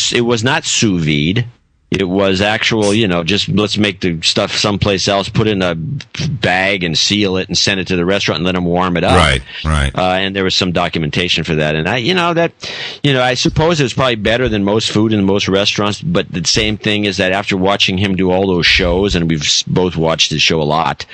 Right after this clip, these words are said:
Speaker 2: Yes.
Speaker 1: uh, it's, and all the lecturing he does about, you know, well, you should cook it fresh, do it on the spot. I don't like stuff frozen. And da,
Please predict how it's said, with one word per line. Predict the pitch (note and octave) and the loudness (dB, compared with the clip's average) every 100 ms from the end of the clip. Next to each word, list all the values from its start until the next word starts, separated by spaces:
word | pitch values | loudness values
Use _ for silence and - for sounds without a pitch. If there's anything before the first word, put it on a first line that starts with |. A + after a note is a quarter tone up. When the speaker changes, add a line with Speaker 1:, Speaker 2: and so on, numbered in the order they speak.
| - - | -12 -6
Speaker 2:
Yes. | B1+ A#1 | -4 0
Speaker 1:
uh, | E2 E2 D#2+ E2 | 0 2 0 0
it's, | F2 G2+ - | -2 -2 0
and | A2+ | 0
all | A2+ B2 | 0 0
the | A#2 | 0
lecturing | G#2 G2+ A2 - A#2 A#2 | 2 2 2 0 2 0
he | A2+ A#2 | 0 0
does | G2+ G#2 G#2 | 2 2 2
about, | G#2 F#2+ G2+ F#2+ | 0 0 0 0
you | |
know, | A2 A#2 | 0 0
well, | G#2+ G#2+ C3 | 0 2 2
you | C3+ C3 G#2+ | 0 0 0
should | - - B2 - | 0 0 -2 -2
cook | D#3+ | 0
it | E3 | 0
fresh, | - - C3 C#3 - | -4 0 0 2 0
do | C3+ | 0
it | C#3 | 0
on | C3+ | 0
the | |
spot. | B2+ - A#2+ B2+ B2 | -2 0 2 2 2
I | A#2+ | 0
don't | B2+ | 0
like | A#2 A#2 | -2 0
stuff | C3 A#2 | -2 -2
frozen. | A2 A2+ B2 A#2 | 0 0 2 0
And | A2+ | 2
da, | A2+ | 2